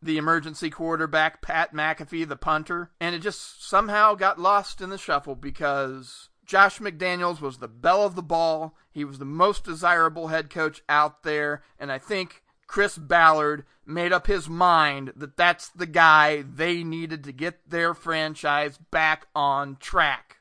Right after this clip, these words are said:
Reich was not a name mentioned with the Colts job. He may have been in their long list of candidates, but he wasn't on the short list. They wanted McDaniels. You heard about maybe Mike Vrabel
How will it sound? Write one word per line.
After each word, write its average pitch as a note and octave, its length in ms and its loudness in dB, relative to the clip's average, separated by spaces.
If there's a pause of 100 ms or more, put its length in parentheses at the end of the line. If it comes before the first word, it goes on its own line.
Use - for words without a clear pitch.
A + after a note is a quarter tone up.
(140)
Reich G#3 300 0
was G3+ 180 -6
not G#3 220 0
a F3+ 40 -8
name F#3 360 -6
mentioned F3 360 -10
with F3+ 240 -10
the E3 60 -16
Colts G3+ 340 -4
job. B2 220 -4
He C#3 100 -12
may D#3+ 160 -6
have D#3 160 -8
been E3+ 180 -6
in D#3 140 -10
their C#3+ 420 -6 (200)
long F3+ 320 0
list C#3 200 -12
of A#2+ 60 -20
candidates, B2+ 440 -14
but C#3 120 -18
he C#3 60 -12
wasn't D#3+ 280 -4
on A#2+ 80 -10
the A#2+ 60 -20
short B2 300 -14
list. B2+ 320 -20
They C#3+ 140 -10
wanted D3 360 -8
McDaniels. F3 840 -10 (240)
You C#3+ 120 -8
heard C#3+ 200 -2
about B2 300 -6
maybe B2+ 260 -14
Mike B2 280 -12
Vrabel E3+ 680 -6